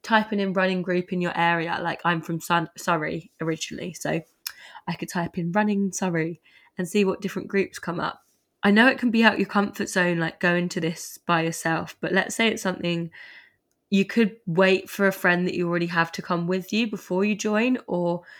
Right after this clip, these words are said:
just by getting out your comfort zone and going to a group yourself, you never know who you're gonna meet. Like, you already have something in common, which is running with someone, and it's a great way to make friends that like same things. And, you know, just by joining a group,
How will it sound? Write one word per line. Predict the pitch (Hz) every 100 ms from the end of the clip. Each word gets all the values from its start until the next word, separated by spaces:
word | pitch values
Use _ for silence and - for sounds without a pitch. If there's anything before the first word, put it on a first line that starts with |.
| - _
just | 226 220
by | 240
getting | 233 208 196
out | 202 196
your | 180
comfort | - 180 - 190
zone | 165 180 175
and | 175 165
going | 170 175 180
to | 170 180
a | 170
group | 170 170 - - _ _ _ _
yourself, | - 196 - 180 190 285 294
you | 208
never | 208 214 240
know | 220 208
who | 202
you're | 196
gonna | 185 190 185
meet. | 185 196 175
Like, | 170 160 - _ _ _ _ _ _
you | 202 208
already | 220 190
have | 180 185 -
something | 175 170
in | 170 165
common, | 165 175 170 160
which | 165 - -
is | 160 -
running | 175 170 - 165
with | 156 -
someone, | 175 156 156 156
and | 170 165 - - _ _ _ _
it's | 175 185 -
a |
great | 175 185 185
way | 190 185
to | 180 175
make | 170 165 - - _
friends | - 196 196 -
that | -
like | 175 -
same | - 190 185
things. | - 277 269 262 226
And, | 202 196 180 - - -
you | -
know, | 302
just | -
by | 233 226
joining | 226 233 240 233
a | 196
group, | 175 185 240 -